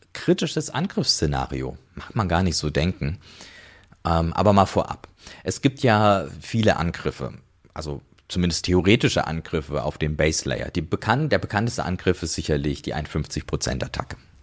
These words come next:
Ich möchte jetzt hier gar nicht ausschmücken. Wenn ich das nicht sage, können wir da mal eine gesonderte Folge draus machen. Es gibt aber auch, äh, theoretische Angriffsszenarien auf den Second Layer, zum Beispiel dieses Flood and Loot, was ja,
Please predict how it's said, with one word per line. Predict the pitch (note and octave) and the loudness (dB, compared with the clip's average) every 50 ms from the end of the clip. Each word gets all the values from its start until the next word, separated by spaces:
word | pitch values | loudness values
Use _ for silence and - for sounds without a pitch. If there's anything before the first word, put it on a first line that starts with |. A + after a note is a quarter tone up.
| - - - - | -20 -20 -16 -14
Ich | - F2+ - | -14 -8 -2
möchte | G2+ G2 F#2+ - - | 0 0 2 4 4
jetzt | F#2+ F2 - | 4 4 4
hier | - F2+ D#2+ | 2 0 2
gar | D#2 D2+ E2+ | 2 2 2
nicht | E2 - - - | 0 -2 -2 0
ausschmücken. | D#2 E2+ - - - F2+ E2 D#2+ - E2+ D2 | 0 0 0 0 2 2 2 2 2 2 4
Wenn | E2 E2 | 4 4
ich | D#2+ - | 4 4
das | - E2 - - | 2 2 2 0
nicht | D#2+ D2+ - | -2 -2 0
sage, | - D#2 D#2+ - | 0 0 0 0
können | - - D#2+ D2+ | -2 -4 -2 -2
wir | |
da | D#2 D#2 | -2 -2
mal | C#2 C#2 | -2 -2
eine | C#2+ D2+ D2+ | -2 -4 -4
gesonderte | - C#2 C2 C2+ C#2 C#2 D2 C#2+ C#2 | -4 -6 -4 -4 -4 -4 -4 -4 -4
Folge | - - C2 C2 C#2 - | -2 0 0 0 0 -2
draus | - - C2 C2 B1+ - | -4 -2 -2 -2 -2 -2
machen. | - C2 - - C#2+ C#2 - - _ _ _ _ _ _ _ _ _ - - - - - - - - - - - | -4 -4 -2 -2 -4 -4 -6 -10 _ _ _ _ _ _ _ _ _ -20 -18 -16 -16 -16 -16 -16 -18 -18 -18 -6
Es | - - | -2 0
gibt | A#2 - A2+ | 4 6 6
aber | G2 E2+ F2 | 6 6 6
auch, | F2 F2 D#2+ - - | 4 4 2 -2 -8
äh, | - E2+ D#2+ | -10 -10 -8
theoretische | - - D2+ D#2+ D#2 F2 F#2+ G2+ G#2+ G2 F#2 F2+ C2+ | -6 -4 -4 -2 2 2 2 2 2 0 0 0 -2
Angriffsszenarien | E2 F#2 F2 F#2 F2 - - - F#2 E2+ E2+ E2 D#2+ D2+ D2+ D2+ D2+ D2+ A#1 | -2 -2 -2 -2 -4 -4 -4 -4 -2 0 2 2 2 0 0 -2 -2 -4 -4
auf | - - D2 - | -6 -8 -10 -10
den | - D#2+ D#2+ | -10 -10 -2
Second | - - A2 A2 - G#2+ F#2 F#2 | 0 2 2 2 0 -2 -2 -2
Layer, | F#2 F2+ F2 E2+ F2 F2 | 0 0 0 -2 -2 -4
zum | - E2+ D2 | -4 -4 -4
Beispiel | C#2+ C#2+ - - D2+ | -6 -6 -6 -6 -4
dieses | D2+ D2 D2 D2 C#2 - | -4 -4 -4 -4 -6 -8
Flood | - - F2 F2 E2+ D2+ | -6 -4 -2 -2 0 0
and | D#2 E2 E2 | -2 2 4
Loot, | F#2+ A2 A#2 A#2 - - | 4 4 4 2 0 -2
was | - - - | -4 -4 0
ja, | - F2+ F2 | 0 0 0